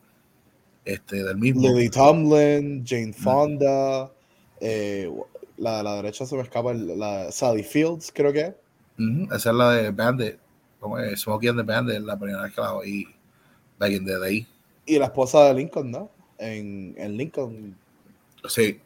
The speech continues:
Speaker 1: también. Y esta es de
Speaker 2: Increíble performance.
Speaker 1: Ujú. Eh, de la serie que ve Mami, son las primeras dos.
Speaker 2: Sí, eh, la, muy popular de Netflix. Yo la, yo vi por lo menos dos de los seasons. Eh,
Speaker 1: Ujú.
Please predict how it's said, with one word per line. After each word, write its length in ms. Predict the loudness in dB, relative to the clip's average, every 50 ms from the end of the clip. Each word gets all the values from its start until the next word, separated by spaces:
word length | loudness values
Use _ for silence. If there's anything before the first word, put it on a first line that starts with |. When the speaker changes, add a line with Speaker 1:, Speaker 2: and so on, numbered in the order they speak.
| _ _ _
Speaker 1:
también. 460 | -2 0 2 2 2 2 0 -2 -6 -10 _ _ _ _ _ _ -20 _ _ -4
Y 120 | -2 -2
esta 200 | 2 6 6 6
es 80 | 8 8
de 160 | 6 6 4
Speaker 2:
Increíble 280 | 4 2 0 0 0
performance. 680 | 0 -2 -2 -2 -2 -2 -4 -6 -8 -10 -12 -16 -16 -18 _ _ _ _ -12
Speaker 1:
Ujú. 360 | -10 -8 -6 -6 -6 -8 -8 -12 -18 _ _ _ _ _ _ 0
Eh, 180 | 2 2 4
de 260 | 4 4 2 2 2 2
la 180 | 2 2 2
serie 240 | 2 2 0 2 2
que 100 | 4 6
ve 160 | 6 6 6
Mami, 340 | 4 2 0 0 0 0 -2
son 140 | -2 -4 -4
las 80 | -4
primeras 440 | -4 -4 -4 -4 -2 -2 -2 -4 -4
dos. 140 | -6 -8 -10 -10 _ _ _ _ _ _ _ _ _ _ _ _ _ _ _ _ _ _ _ _ _ _ _ _ _ _ _ _ _ _ _ _ _ -6
Speaker 2:
Sí, 360 | 0 2 2 4 4 4 4
eh, 560 | 4 2 2 2 0 0 0 -2 -2 -2 -4 -4
la, 360 | -2 0 2 2 2 2 2 0
muy 180 | 0 0 4 6
popular 400 | 8 8 8 8 6 6 6 6
de 100 | 4 2
Netflix. 400 | 0 0 -2 -4 -4 -4 -6 -8
Yo 160 | -6 -4 -2
la, 260 | 0 0 0 0 -2
yo 200 | -2 -4 -4 -4
vi 480 | -2 -2 -2 -2 -2 -2 -2 -2 -4 -4
por 160 | -4 -4 -6
lo 100 | -6 -6
menos 460 | -8 -8 -8 -8 -8 -8 -10 -12 -16 _ _ _ _ _ _ _ _ _ _ _
dos 240 | -10 -6 -6 -4 -2
de 100 | -2 -2
los 120 | -2 -2
seasons. 880 | -4 -6 -6 -6 -6 -6 -8 -8 -8 -10 -12 -12 -12 -10 -12 -12 -16 -18 _ _ _ _ _ _ _ _ -10
Eh, 480 | -8 -6 -4 -4 -4 -4 -4 -4 -6
Speaker 1:
Ujú. 320 | -8 -10 -12 -14 -16 -18